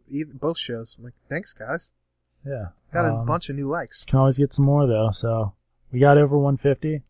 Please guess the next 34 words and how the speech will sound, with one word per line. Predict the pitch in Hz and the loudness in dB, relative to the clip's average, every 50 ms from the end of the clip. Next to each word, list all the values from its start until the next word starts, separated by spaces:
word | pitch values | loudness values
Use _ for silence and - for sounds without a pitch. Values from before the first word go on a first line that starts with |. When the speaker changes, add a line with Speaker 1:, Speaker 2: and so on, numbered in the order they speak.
| _ _ | _ _
Speaker 2:
which | 131 120 - - | -10 -10 -6 -4
that | 135 | -4
was | 131 123 - | -4 -4 -4
awesome. | 123 117 120 120 - - 127 | -4 -2 -2 -4 -4 -4 -6
I | 120 | -4
was | 120 113 | -4 0
hoping | - 135 135 - 131 123 | 2 0 2 2 2 0
we'd | 123 120 | 2 2
get | 123 117 | 0 0
over | 120 117 120 | 0 -2 -4
a | 110 | -6
hundred. | 95 107 117 123 123 139 147 143 _ _ _ _ 139 | -6 -6 -8 -8 -6 -6 -8 -8 _ _ _ _ -18
Speaker 1:
Mm-hmm. | 131 139 135 139 _ _ _ _ | -18 -18 -18 -20 _ _ _ _
Speaker 2:
And | 135 131 127 | -10 -6 -4
I | 127 123 120 123 127 | -4 -2 0 0 2
even | 123 120 117 | 2 2 0
posted, | - 104 113 113 101 113 | 0 0 -2 -2 -2 -4
I | 113 | -6
was | 113 113 | -4 -6
like, | 110 104 - 139 | -6 -8 -6 -6
"All | 143 143 | -4 -2
right, | 151 165 156 131 | -2 -2 -2 -4
next | 127 139 135 - - | -4 -6 -6 -6 -4
goal | 160 156 | -2 -2
is | 139 | -2
one | 135 147 143 | -2 -4 -4
fifty." | 131 - 151 147 - 127 | -2 0 0 0 0 -2
And | 120 | -4
it | 110 | -4
was | 104 | -8
like | 104 95 - | -10 -14 -12
two | _ - 110 | _ -8 -6
days | 107 104 104 - - | -4 -4 -4 -6 -8
later. | 107 104 104 107 110 107 | -10 -8 -8 -8 -8 -8